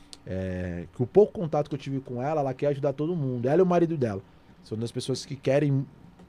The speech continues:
querem muito ajudar as pessoas e querem que chegue no mesmo lugar que eles chegaram, entendeu?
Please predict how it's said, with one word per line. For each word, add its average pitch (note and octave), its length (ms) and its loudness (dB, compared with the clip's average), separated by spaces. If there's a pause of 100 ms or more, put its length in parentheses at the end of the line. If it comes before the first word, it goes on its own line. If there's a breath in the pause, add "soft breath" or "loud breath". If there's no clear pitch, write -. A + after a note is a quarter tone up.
(140)
querem C#3+ 220 2
muito D#3 260 4
ajudar C3 300 4
as B2 120 0
pessoas C3 400 0
e D3 40 -4
querem D3+ 260 2
que D3+ 120 -6
chegue E3 600 2
no D3 100 2
mesmo D3 320 0
lugar C3+ 260 0
que C3+ 120 -8
eles A#2+ 140 -8
chegaram, G#2 440 -6
entendeu? F#2+ 400 -8